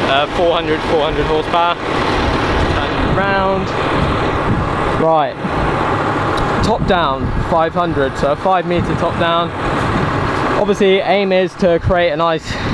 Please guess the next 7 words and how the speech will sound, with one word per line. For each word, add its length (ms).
even 340
seed 300
bed 220
for 100
the 120
drill. 380
Um, 540